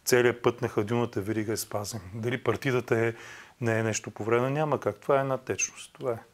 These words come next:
За мен е видимо нищо друго, освен ако има някакви, примерно, размътвания, примерно, парцали вътре и нещо видимо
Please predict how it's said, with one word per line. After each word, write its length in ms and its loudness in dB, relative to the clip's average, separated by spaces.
За 140 -2
мен 180 2
е 100 2
видимо 440 -2
нищо 340 -6
друго, 260 -4
освен 300 2
ако 180 -2
има 140 0
някакви, 420 0
примерно, 440 -2
размътвания, 640 -2
примерно, 280 0
парцали 520 2
вътре 320 0
и 60 2
нещо 300 0
видимо 480 2